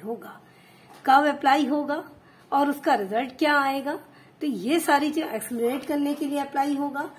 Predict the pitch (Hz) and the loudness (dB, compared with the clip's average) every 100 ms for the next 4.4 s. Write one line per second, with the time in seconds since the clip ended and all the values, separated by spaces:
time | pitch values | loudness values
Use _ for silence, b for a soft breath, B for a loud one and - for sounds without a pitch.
0 | B B - 311 190 240 277 381 349 349 | B B -2 -2 0 0 2 2 2 4
1 | 370 370 233 190 190 B B 240 247 294 | 2 2 -4 -4 -12 B B -8 -6 -4
2 | 220 185 349 370 311 233 185 180 226 247 | -4 0 4 4 4 -2 -6 -8 -8 -4
3 | 302 302 214 180 - - - - b b | -6 -6 -10 -10 -10 -14 -16 -20 b b
4 | 262 247 - | -8 -8 -2